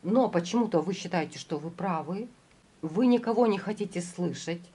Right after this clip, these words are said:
никакие доводы и никакие аргументы вам не интересны, вам интересно только то, что думаете вы. Если говорить о женщинах, то как раз вот в вашем случае ваши нервы будут испорчены из-за мужчины, который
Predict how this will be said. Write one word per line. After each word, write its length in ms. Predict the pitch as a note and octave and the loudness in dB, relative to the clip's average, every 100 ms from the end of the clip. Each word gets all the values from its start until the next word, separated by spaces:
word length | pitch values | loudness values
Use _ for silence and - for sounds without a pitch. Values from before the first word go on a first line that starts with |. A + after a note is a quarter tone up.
| _ _ _ - | _ _ _ -2
никакие 520 | F#3 F#3+ A3 A#3+ A#3 | 0 0 -2 -2 0
доводы 460 | G3+ A#3 F3 F3 E3 | 4 4 4 2 2
и 60 | |
никакие 420 | E3+ E3 - F3+ | 2 -2 -4 -2
аргументы 840 | F3 D3+ F#3+ F#3 E3+ C#3+ - C#3 C3 - - - _ - | -2 0 -2 0 0 -2 -6 -6 -8 -14 -20 -20 _ -4
вам 480 | E3+ A#3 A3 E3+ F3 | 0 2 2 2 2
не 160 | E3+ | 2
интересны, 600 | D#3+ F3+ G3 C4 - C4 | 0 -2 0 0 2 0
вам 280 | F3+ F3 - | 2 0 -2
интересно 500 | E3 E3+ G#3 B3 C4+ | -4 -2 0 0 -2
только 340 | G3+ E3+ D3+ | -4 -4 -6
то, 360 | C#3 - G3+ B3 | -8 -4 -2 -2
что 240 | - D3+ | -4 -8
думаете 640 | C3+ D3+ D#3+ D#3+ D#3 - D#3 | -6 -6 -6 -6 -8 -8 -8
вы. 180 | C3+ - - - - - - | -8 -12 -16 -20 -20 -18 -6
Если 360 | E3+ B3 - | -2 0 -2
говорить 300 | G3 F#3+ G3 | -2 -2 -2
о 40 | F#3+ | -4
женщинах, 520 | G3+ C4+ C4+ F3+ E3+ | 0 -2 -2 -6 -6
то 80 | F#3 | -4
как 240 | F3+ F3+ | -4 -2
раз 400 | F#3+ F#3 F3+ - | 0 0 -2 -8
вот 240 | D#3+ E3+ D#3 | -8 -8 -6
в 60 | |
вашем 440 | D#3+ A#3+ C4+ G#3 E3+ | 0 0 0 -2 -4
случае 760 | - D#3+ D#3 C#3+ - G#2 F2 - - - _ _ _ | -4 -8 -8 -8 -10 -10 -10 -12 -20 -20 _ _ _
ваши 420 | F3 G3+ C4 C4 - | -2 2 2 -2 0
нервы 420 | F3 A3+ G#3 G3+ | 2 2 2 -2
будут 320 | E3+ F3+ F3 | -2 -4 -6
испорчены 680 | E3+ - G#3 G#3 - F#3 F3 | -8 -2 0 0 -2 -2 0
из-за 340 | - F3+ - E3 | 0 -4 0 0
мужчины, 500 | E3+ - - B3 A#3+ | 0 -4 -2 0 0
который 520 | E3 F#3 F#3 F3 | -4 -4 -2 -4